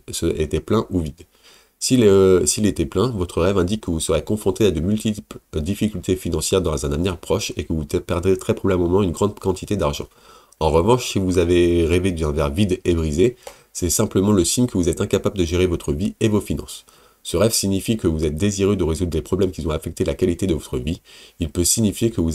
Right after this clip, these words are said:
devez éliminer certaines personnes de votre vie. Vous ne devez, vous ne devez regarder le côté néga-,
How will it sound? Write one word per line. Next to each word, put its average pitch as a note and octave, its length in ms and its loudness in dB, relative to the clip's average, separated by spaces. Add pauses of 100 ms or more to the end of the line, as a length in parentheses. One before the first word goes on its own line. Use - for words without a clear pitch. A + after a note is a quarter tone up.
devez D#2+ 340 0
éliminer G2 320 2
certaines G#2+ 400 -2
personnes G#2 320 -2
de F2+ 80 0
votre E2+ 260 -2
vie. C2 140 -4 (800)
Vous G2+ 80 -4
ne F#2 100 2
devez, F2+ 400 6
vous E2+ 120 -2
ne D#2+ 420 0
devez E2 420 2 (100)
regarder F2+ 280 2
le F2 100 2
côté F2 300 0
néga-, E2+ 360 -2